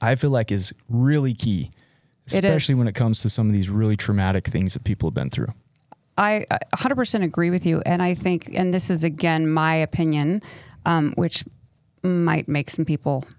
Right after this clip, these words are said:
Speaker 2: not happy, but I believe that, like, as a therapist, I,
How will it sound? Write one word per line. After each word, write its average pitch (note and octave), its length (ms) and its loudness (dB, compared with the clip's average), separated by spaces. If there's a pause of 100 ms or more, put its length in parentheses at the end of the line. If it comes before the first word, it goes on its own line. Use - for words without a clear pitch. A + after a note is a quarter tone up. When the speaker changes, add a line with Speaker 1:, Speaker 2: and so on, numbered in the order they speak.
(360)
Speaker 2:
not E3 280 0
happy, D#3+ 400 -2
but E3 260 -2 (120)
I A3 280 0
believe D3+ 540 -2
that, - 220 -4
like, - 260 -4
as E3 220 0
a - 60 -4
therapist, F3 540 -2
I, G3 220 -2